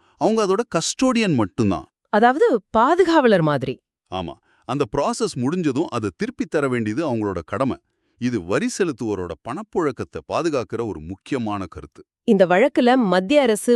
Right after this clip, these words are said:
Speaker 2: பதில் மனுவை தாக்கல் செய்யாதத நீதிமன்றம் கடமையா எடுத்துக்கிட்டதாவும் கேள்விப்பட்டேன்.
Speaker 1: ஆமா, அது மூணாவது பாடம். நீதிமன்றங்கள் இப்போ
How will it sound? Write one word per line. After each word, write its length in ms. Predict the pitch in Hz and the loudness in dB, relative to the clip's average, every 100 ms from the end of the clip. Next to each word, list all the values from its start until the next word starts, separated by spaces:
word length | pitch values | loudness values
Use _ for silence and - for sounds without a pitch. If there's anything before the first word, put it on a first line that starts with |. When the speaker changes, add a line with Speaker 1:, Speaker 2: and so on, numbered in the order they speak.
| 180 | 2
Speaker 2:
பதில் 340 | 175 185 294 | 2 4 4
மனுவை 320 | 277 240 214 226 | 4 4 6 4
தாக்கல் 380 | - 180 226 220 | 4 2 2 0
செய்யாதத 480 | 202 175 147 135 220 - _ _ - | 2 2 2 0 -2 -2 _ _ 2
நீதிமன்றம் 720 | 233 359 392 320 233 208 214 | 6 6 8 6 6 2 2
கடமையா 400 | 196 240 302 330 | 2 4 6 6
எடுத்துக்கிட்டதாவும் 680 | 220 185 170 156 151 147 160 | 4 2 -2 -2 0 0 0
கேள்விப்பட்டேன். 540 | 160 143 - 117 113 - | 0 -2 -2 -6 -8 -4
Speaker 1:
ஆமா, 280 | 107 123 85 - _ _ - | 2 4 2 -4 _ _ -2
அது 200 | 120 156 180 | 0 2 2
மூணாவது 480 | 101 131 135 104 87 | 2 4 4 2 -2
பாடம். 300 | 76 73 - _ _ _ - | -8 -10 -14 _ _ _ 2
நீதிமன்றங்கள் 720 | 120 233 247 165 104 95 127 | 4 6 4 4 2 0 0
இப்போ 180 | 110 - | -2 -2